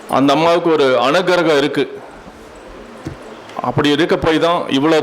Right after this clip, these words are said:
தூரம் இவங்க வந்து வளர முடியும் அப்படின்னு ஒரு விதி இருக்கும். அது எல்லாருக்கும் இருக்கும். ஆனா அவங்க அந்த எடுத்துக்கூடிய ஆற்றலும் ஆர்வமும் அந்த உடல் உழைப்பும் அந்த இறைவன் வந்து அ-, அவங்க ஒருத்தருக்கு மட்டுமே இந்த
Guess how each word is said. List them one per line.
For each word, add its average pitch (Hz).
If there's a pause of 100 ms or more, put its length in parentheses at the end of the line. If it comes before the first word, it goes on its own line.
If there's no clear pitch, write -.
தூரம் 156
இவங்க 143
வந்து 147 (340)
வளர 147 (120)
முடியும் 131 (100)
அப்படின்னு 135
ஒரு 123 (440)
விதி 131 (120)
இருக்கும். 113 (1400)
அது 123 (100)
எல்லாருக்கும் 185
இருக்கும். 170 (320)
ஆனா 165 (100)
அவங்க 143 (840)
அந்த 135 (120)
எடுத்துக்கூடிய 165 (140)
ஆற்றலும் 160 (300)
ஆர்வமும் 151
அந்த 135 (140)
உடல் 156
உழைப்பும் 147 (200)
அந்த 135 (100)
இறைவன் 160
வந்து 143 (360)
அ-, - (440)
அவங்க 135
ஒருத்தருக்கு 131
மட்டுமே 135
இந்த 131